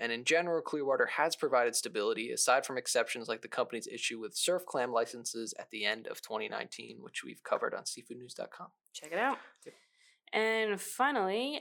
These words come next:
Speaker 2: January imports were released on Friday, and the data shows a sharp nineteen point four percent increase in the amount of shrimp entering the U S. Since two thousand nine, there are only three instances where January's year-over-year imports surpassed this year,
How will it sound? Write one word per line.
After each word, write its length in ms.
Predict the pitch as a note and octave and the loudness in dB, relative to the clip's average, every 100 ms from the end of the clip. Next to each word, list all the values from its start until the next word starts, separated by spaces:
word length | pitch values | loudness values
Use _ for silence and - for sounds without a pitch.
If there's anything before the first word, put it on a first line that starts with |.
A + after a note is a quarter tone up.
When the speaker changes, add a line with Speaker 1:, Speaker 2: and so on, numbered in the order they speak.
| - | -4
Speaker 2:
January 560 | - G#3+ B3+ C#4 C4+ - | -2 0 0 -2 -2 0
imports 400 | A3 G3+ G#3 G#3 | 0 0 -2 -2
were 120 | F#3+ | -2
released 320 | F#3 F3 F3 | 0 2 2
on 120 | E3+ | 0
Friday, 560 | E3+ D#3+ E3 F#3 A#3 B3+ | 4 4 6 4 2 -2
and 160 | F#3 F3+ | -4 -4
the 60 | F3 | 0
data 340 | F#3+ A3+ B3+ | 2 2 2
shows 340 | - G3 F#3 | 2 0 -2
a 140 | - E3+ | -2 -2
sharp 500 | - - B3 C4 F#3+ | 0 2 2 2 -2
nineteen 460 | F3+ G#3+ A3+ C#4+ | -4 -2 -2 -6
point 260 | C4+ C#4+ C#4+ | -8 -8 0
four 140 | B3+ | 0
percent 300 | A#3+ G3+ G3+ - | 2 0 -2 -2
increase 540 | G3+ B3 G3+ F3+ F#3 | -4 -2 -2 0 0
in 160 | - G3 | -2 -6
the 120 | F#3+ | -6
amount 240 | F#3 F#3+ G3 | 2 2 4
of 60 | |
shrimp 380 | - - A3 G3+ - | 0 0 -2 -2 -4
entering 340 | F3 F3+ E3+ | -4 -2 -4
the 80 | D#3+ | -4
U 140 | E3+ | 2
S. 440 | G3 - - - - _ _ _ _ _ - | 4 4 0 -6 -8 _ _ _ _ _ -6
Since 280 | - A3 - | -2 0 0
two 100 | B3+ | 4
thousand 260 | A#3 A3 | 4 6
nine, 280 | G3+ G3+ A#3 | 6 6 6
there 180 | A3+ F#3 | 6 6
are 100 | F3+ | 6
only 200 | F3+ F3+ | 2 0
three 320 | - A#3 A#3+ | -4 -6 -2
instances 600 | G3+ F#3+ F#3 F#3 G3 A#3+ | -2 -4 -2 0 0 0
where 160 | G3+ F3+ | 0 0
January's 640 | F3+ F3+ F3+ F3 E3+ E3+ | 0 0 0 -2 -2 -2
year-over-year 540 | F3+ F3+ F3+ E3+ E3+ | -4 -4 -4 -2 -2
imports 500 | G3 G#3 F3+ F3 F3 - | -4 0 2 2 0 -2
surpassed 520 | - G3+ - E3 E3 | 0 0 2 2 2
this 200 | G3+ G3 | -2 -2
year, 320 | F3+ F3+ - | 0 0 0